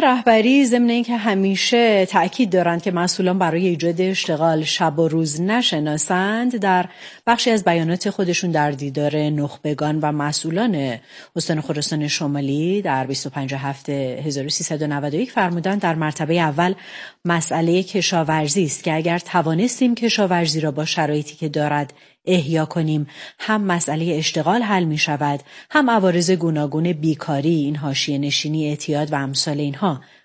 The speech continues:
از بین خواهد رفت یا ریشه های آن تضعیف خواهد شد. خیلی متشکرم که دقایق پایانی پل مدیریت رو هم از رادیو تهران همچنان همراهی می‌فرمایید. در حال گفتگو با جناب آقای دکتر مسعود پناهی هستیم، مدیر عامل و نایب رئیس محترم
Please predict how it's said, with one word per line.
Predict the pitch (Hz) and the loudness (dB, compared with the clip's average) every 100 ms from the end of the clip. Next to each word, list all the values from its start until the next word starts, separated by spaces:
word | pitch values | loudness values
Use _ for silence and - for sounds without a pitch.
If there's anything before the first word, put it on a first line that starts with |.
| - | -2
از | 170 151 | 0 0
بین | 147 143 | 0 -2
خواهد | 139 160 143 135 139 | -2 -4 -2 -4 -2
رفت | 135 139 202 | -2 0 2
یا | 208 202 - - - | 2 0 -18 -18 -2
ریشه | 180 185 - 185 | 0 2 0 -2
های | 233 254 185 | 0 2 2
آن | 151 147 139 143 _ _ | 0 -2 -4 -6 _ _
تضعیف | - 202 170 - 160 | -2 0 2 0 -4
خواهد | - - - - | -6 -14 -14 -8
شد. | - - - - _ _ _ _ _ _ _ _ _ _ _ _ _ _ _ _ - _ _ _ _ _ _ _ _ _ _ _ _ _ | -6 -6 -10 -20 _ _ _ _ _ _ _ _ _ _ _ _ _ _ _ _ -20 _ _ _ _ _ _ _ _ _ _ _ _ _
خیلی | - 294 302 | 0 4 6
متشکرم | 294 269 247 240 294 262 208 | 6 6 4 6 4 4 2
که | 226 202 | 4 4
دقایق | 185 190 170 180 185 196 | 6 4 6 6 4 2
پایانی | 220 - 190 180 175 175 233 190 156 147 | 0 2 2 4 4 4 4 4 4 2
پل | - 180 | 2 2
مدیریت | 185 180 156 170 160 170 208 - | 2 0 0 0 2 4 2 0
رو | 240 | 0
هم | 220 240 233 | 2 0 2
از | 220 | 0
رادیو | 190 170 170 | 0 0 0
تهران | 175 170 180 190 | 0 -2 0 -2
همچنان | 180 180 165 190 175 180 | 0 -2 -2 -2 0 2
همراهی | 185 165 175 | 0 0 2
می‌فرمایید. | 185 240 247 226 220 214 214 214 | 2 2 4 2 2 2 2 2
در | 190 170 | 2 2
حال | 180 | 0
گفتگو | 175 165 175 | 0 -2 -2
با | 170 | 0
جناب | 170 165 | 0 0
آقای | 160 | 0
دکتر | 170 165 170 | -2 -2 -2
مسعود | 165 165 269 302 | 0 -2 -2 0
پناهی | 262 226 208 | 0 2 2
هستیم، | 196 190 202 185 | 2 0 0 0
مدیر | 170 139 156 160 | 0 -2 -2 -2
عامل | 160 170 185 | -2 -2 0
و | 175 | 0
نایب | 160 151 | 0 -2
رئیس | 147 156 180 | -2 -2 -2
محترم | 165 160 160 170 202 143 | -2 -2 -2 0 0 -2